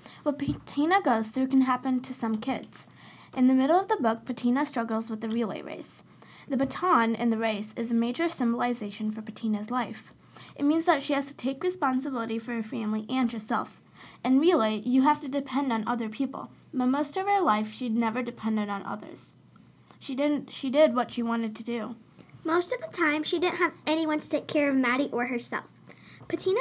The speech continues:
Speaker 2: only sees her whole family on Sundays when the girls meet up with their real mother. Even then, Momly and their uncle don't come to church with them.
Speaker 1: One thing I noticed about the book that I think, that I think it's more toward a specific audience.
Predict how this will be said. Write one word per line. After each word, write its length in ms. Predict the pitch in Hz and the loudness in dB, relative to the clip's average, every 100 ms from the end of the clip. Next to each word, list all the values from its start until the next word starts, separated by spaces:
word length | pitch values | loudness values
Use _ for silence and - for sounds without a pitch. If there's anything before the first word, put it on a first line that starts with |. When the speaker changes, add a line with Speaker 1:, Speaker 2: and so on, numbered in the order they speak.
| 571 | 0
Speaker 2:
only 240 | 320 320 | 0 0
sees 300 | 359 294 294 | -2 -2 -4
her 120 | - 285 | -2 -4
whole 260 | 247 269 | 0 0
family 380 | 339 277 240 247 | 0 -2 0 -2
on 100 | 269 | -4
Sundays 480 | 294 339 240 214 277 - - | -2 -2 -2 -6 -8 -12 -12
when 160 | - 285 | -4 -2
the 80 | 277 | -2
girls 300 | 254 269 294 | -2 -2 -2
meet 160 | 381 | -4
up 240 | 262 277 - | -4 -4 -6
with 100 | 262 | -2
their 140 | 262 | 0
real 200 | 247 214 | 0 0
mother. 380 | 214 185 - - - - - - - - | -2 -4 -8 -12 -16 -20 -20 -20 -20 -2
Even 280 | 320 403 427 | 2 4 4
then, 240 | 277 233 | 4 2
Momly 420 | 262 262 262 302 | 2 2 2 0
and 120 | 320 370 | 0 0
their 160 | 381 | 0
uncle 240 | 269 262 240 | -2 -4 -4
don't 280 | 240 226 | -4 -6
come 180 | - 233 | -6 -6
to 80 | 233 | -6
church 340 | - 233 233 | -8 -8 -8
with 180 | 233 220 | -12 -12
them. 280 | 220 254 269 - - - - - - - - | -12 -12 -14 -16 -20 -20 -20 -20 -20 -20 -8
Speaker 1:
One 220 | 302 320 370 | -2 0 0
thing 100 | 440 | 0
I 60 | 453 | 2
noticed 340 | 269 254 262 | 4 2 0
about 220 | 269 254 254 | 0 0 -2
the 80 | |
book 300 | - 226 285 | -6 -8 -2
that 260 | 262 233 - - - | 0 0 -4 -6 0
I 180 | 247 | 0
think, 540 | 269 285 269 277 254 233 | 0 -2 -6 -6 -6 -2
that 180 | 240 - | -2 0
I 140 | 247 | -2
think 340 | 269 233 220 - | 0 -4 -4 -8
it's 160 | 214 | -2
more 220 | 220 220 | 0 0
toward 300 | 220 240 226 - | -2 -6 -6 -8
a 60 | |
specific 540 | 220 - 220 220 214 - | -10 -10 -10 -8 -10 0
audience. 540 | 254 220 - - - | 0 0 -4 -12 -14